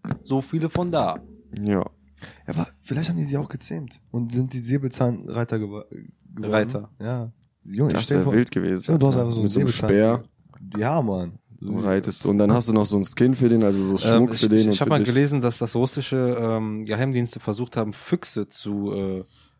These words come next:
Speaker 1: zu zähmen
Speaker 3: Mhm.
Speaker 1: oder zu domestizieren. Und das hat wohl in Ansätzen funktioniert.
Speaker 3: Mhm.
Speaker 1: Dann ist dann aber aufgefallen, dass es gar keinen Mehrwert hat <laughs> und dann haben die aufgehört.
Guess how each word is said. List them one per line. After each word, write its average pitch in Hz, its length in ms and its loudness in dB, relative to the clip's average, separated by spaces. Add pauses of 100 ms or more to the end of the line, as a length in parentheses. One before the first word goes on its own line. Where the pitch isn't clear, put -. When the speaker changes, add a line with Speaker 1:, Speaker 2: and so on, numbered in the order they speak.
(180)
Speaker 1:
zu - 160 -10
zähmen 104 540 -4 (200)
Speaker 3:
Mhm. 104 380 -12
Speaker 1:
oder 104 120 -8
zu 107 100 -8
domestizieren. 107 800 -4 (880)
Und 113 140 -6
das 110 180 -2
hat 135 260 -2
wohl 156 160 4
in 131 180 -2
Ansätzen 139 580 0
funktioniert. 117 840 -2 (220)
Speaker 3:
Mhm. 110 320 -16
Speaker 1:
Dann 123 120 -4
ist 139 140 -4
dann 143 80 0
aber 127 160 2
aufgefallen, 131 520 -2
dass 120 120 -4
es - 60 -10
gar 127 100 -4
keinen 120 300 -2
Mehrwert 123 420 2
hat 127 260 0
<laughs> - 40 -8
und 240 80 0
dann 131 100 0
haben 139 140 0
die 131 80 2
aufgehört. 107 520 0